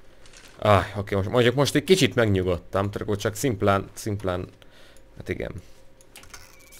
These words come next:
Csak szimplán csalsz, ami, ami kicsit jobb. Na, viszontlátásra, az az igazság. Azt kell, hogy mondjam, hogy viszontlátásra. <clears throat>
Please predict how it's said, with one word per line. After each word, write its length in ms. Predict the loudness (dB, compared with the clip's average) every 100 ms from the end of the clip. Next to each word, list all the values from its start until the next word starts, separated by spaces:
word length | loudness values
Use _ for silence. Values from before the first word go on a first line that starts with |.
| -20 -20 -12
Csak 180 | -12 -8
szimplán 680 | -6 -4 -4 -4 -4 -8 -14 -20 -20 -20 -20 -20 -20 -20 -20 -20 -20 _ -20 -20 -20 -20 -20 -20 -20 -20 -4
csalsz, 440 | -2 -2 -4 -8 -10 -14 -12
ami, 520 | -6 -2 -2 -2 -4
ami 200 | -6 -8
kicsit 320 | -8 -8 -12 -8
jobb. 240 | -8 -8 -14 -20 -20 -20 -20 -20 -20 -20 -20 -20 -16 -12
Na, 180 | -10 -6
viszontlátásra, 1000 | -4 -2 0 0 0 -4 -4 -4 -6 -6
az 160 | -8 -6
az 60 |
igazság. 600 | -8 -6 -6 -2 0 0 -4 -18 -20 -20 -12
Azt 220 | -2 0 4
kell, 160 | 6
hogy 140 | 6 4
mondjam, 480 | 0 2 2 2 0
hogy 160 | -4
viszontlátásra. 1080 | -4 -2 -2 0 -2 -2 -4 -4 -4 -8 -8 -12 -20 -20 -20 -20 -20 -20 -20 -20 -20 -20
<clears throat> 80 | -2